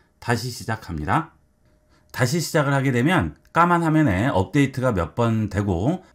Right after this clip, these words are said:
컴퓨터가, 어, 재부팅을 몇 번 한 다음에, 어, 이렇게 윈도우 십일 화면으로 나오게 됩니다. 처음부터 아예 새로 설치하는 것보다는,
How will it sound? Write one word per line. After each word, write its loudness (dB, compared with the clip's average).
컴퓨터가, 0
어, -6
재부팅을 0
몇 -2
번 0
한 4
다음에, 0
어, -4
이렇게 -2
윈도우 6
십일 -2
화면으로 0
나오게 -2
됩니다. -2
처음부터 2
아예 2
새로 -2
설치하는 0
것보다는, 2